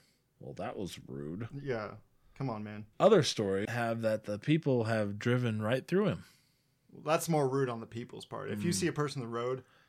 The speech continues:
Speaker 2: do not drive
Speaker 1: Yield.
Speaker 2: through 'em. Th-, don't think, "This is a ghost.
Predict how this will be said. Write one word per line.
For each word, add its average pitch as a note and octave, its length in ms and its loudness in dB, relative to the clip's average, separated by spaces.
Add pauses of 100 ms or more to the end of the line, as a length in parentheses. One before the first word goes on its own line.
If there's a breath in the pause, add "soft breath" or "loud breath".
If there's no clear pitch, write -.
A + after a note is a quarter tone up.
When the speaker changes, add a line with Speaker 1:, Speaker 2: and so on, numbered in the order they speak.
Speaker 2:
do C#3+ 140 0
not D3 320 4
drive D3+ 220 10
Speaker 1:
Yield. F3+ 200 12
Speaker 2:
through C3 180 6
'em. A#2 120 -4 (300 soft breath)
Th-, D#3 120 -6
don't D3 280 2
think, C#3 300 0
"This F3 220 2
is G#3 140 -6
a E3+ 80 2
ghost. A#2+ 580 -2